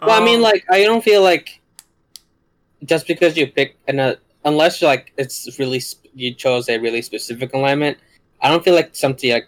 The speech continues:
Speaker 1: what if your character, your character, I don't think should be locked into an alignment. If they should be able to
Speaker 2: Mm.
Speaker 1: make a choice that's part of a different li-, not all the time, like, perhaps, but, like, once in a while, like,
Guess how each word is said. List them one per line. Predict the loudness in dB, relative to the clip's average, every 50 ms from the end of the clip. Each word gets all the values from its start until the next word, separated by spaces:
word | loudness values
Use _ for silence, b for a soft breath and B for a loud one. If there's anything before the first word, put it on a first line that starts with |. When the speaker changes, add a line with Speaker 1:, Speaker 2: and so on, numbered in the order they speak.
| _ -2
Speaker 1:
what | 0 0
if | 0 0
your | -2 -2
character, | 0 2 2 2 0 0 2 4 4 4 2 0 _ _ _ _ _ _ _ _ _ _ _ _ _ _ -2
your | -2 0
character, | 2 2 2 2 2 0 0 0 0
I | 0
don't | 0 0 -2 -2
think | -4 -4 -4
should | -4 -6 -4 -4
be | -2
locked | -2 0 0 0 -2 -4 -8
into | -8 -6 -6
an | -6
alignment. | -6 -6 -4 -4 -4 -4 -6 -8 -12 -12 _ -10
If | -10 -10 -10 _ _ -8
they | -6 -6
should | -4 -4 -6 -6 -6 -2
be | 0 0
able | 0 0 0 0
to | 0 -2 -2
Speaker 2:
Mm. | -2 -4 -4
Speaker 1:
make | -2 -2 0 0
a | -2 -4
choice | -4 -2 0 2 4 4 2 0 -4 -8 -12 -14 -16 _ _ _ _ _ _ _ _ _ _ _ _ -20 -20 _ _ -4
that's | -4 -4 -4 -4 _
part | -2 0 0 0
of | 0 -2
a | -4
different | -2 -2 -2 -2 -2 -6 -4
li-, | -4 -6 -4
not | 0 0 2 4 4
all | 2 2
the | 2 -2
time, | -4 -4 -2 0 2 2 0 -2 -4 -4 -4
like, | -4 -4 -4 _ _ _
perhaps, | -6 -4 -2 0 2 2 2 0 -2 -4 -12 -6
but, | -2 -2 0
like, | 0 0 -2 -2 _ _ _
once | -6 -2 -2 -2 -2 -2
in | -2 -2
a | 0
while, | 2 2 2 4 4 2 0 0
like, | -2 -2 -4 -6